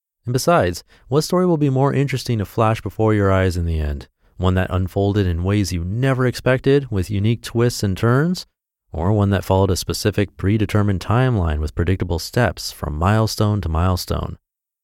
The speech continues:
The best way to find direction is to trust your instincts instead of forcing yourself to do things because you think you should. Your intuition is a powerful compass, and even if you think you aren't making progress, if you're following your instincts,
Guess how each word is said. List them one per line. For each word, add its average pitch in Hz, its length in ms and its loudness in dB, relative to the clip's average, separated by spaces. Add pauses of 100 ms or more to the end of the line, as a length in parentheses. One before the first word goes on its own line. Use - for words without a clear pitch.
(300)
The 101 80 -6
best 127 240 0
way 135 100 4
to 123 80 2
find 127 220 0
direction 113 600 2 (280)
is - 140 -4
to 104 80 -2
trust - 340 -2
your 147 100 2
instincts - 720 -4
instead 104 240 -2
of 117 80 0
forcing 123 400 2
yourself 104 280 2
to 107 100 -4
do 113 220 2
things 104 340 0
because 98 400 0
you 110 160 4
think 110 320 -2
you 95 120 2
should. 90 640 0 (480)
Your 123 220 4
intuition 143 640 2
is 139 180 0
a 139 60 2
powerful 156 560 0
compass, - 760 -2
and 98 180 -2
even 131 220 0
if 151 100 -2
you 139 120 0
think 175 300 -4
you 117 140 2
aren't 123 160 0
making 120 320 -2
progress, 139 800 0
if 90 120 -8
you're 104 100 0
following 135 420 0
your 110 160 2
instincts, 120 680 -2